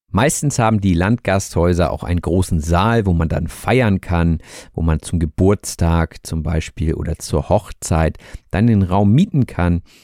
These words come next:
und dann vielleicht auch einen Comedian dazu mietet, der das dann des Geldes wegen vielleicht macht,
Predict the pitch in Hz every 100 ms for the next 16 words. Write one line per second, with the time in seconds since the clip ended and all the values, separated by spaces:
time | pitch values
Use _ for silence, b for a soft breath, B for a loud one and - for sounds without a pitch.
0 | b - 87 82 - 95 113 131 127 -
1 | 135 135 127 160 165 139 98 85 73 -
2 | 82 80 - 98 98 95 131 - _ -
3 | 90 131 143 - 117 120 107 104 - 117
4 | 160 170 131 117 120 117 113 113 104 107
5 | - 101 123 -